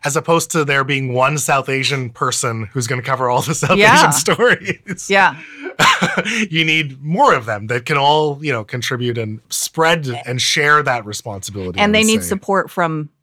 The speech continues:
Speaker 2: those of us who are, you know, surrounding them. They need us to be supportive of that and to offer help and to listen. And, um, y-, I mean, it,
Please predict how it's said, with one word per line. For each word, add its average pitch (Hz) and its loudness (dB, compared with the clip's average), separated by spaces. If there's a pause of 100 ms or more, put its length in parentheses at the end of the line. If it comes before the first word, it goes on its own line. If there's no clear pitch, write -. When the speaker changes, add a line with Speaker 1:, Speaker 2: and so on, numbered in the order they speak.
(160)
Speaker 2:
those 165 0
of 156 0
us - -4
who 160 -2
are, 151 -2 (220)
you 180 0
know, 143 -2
surrounding 180 0
them. - -8
They 160 0
need 156 -2
us 151 -2
to - -10
be 147 -6 (320)
supportive 208 0
of 175 -2
that 165 2
and 135 -6
to 143 -8
offer 170 0
help 160 -2
and 156 -4
to 156 -4 (920)
listen. 165 0
And, 147 -6 (100)
um, 147 -2
y-, 196 -6 (380)
I 170 0
mean, 170 -2 (760)
it, 131 -16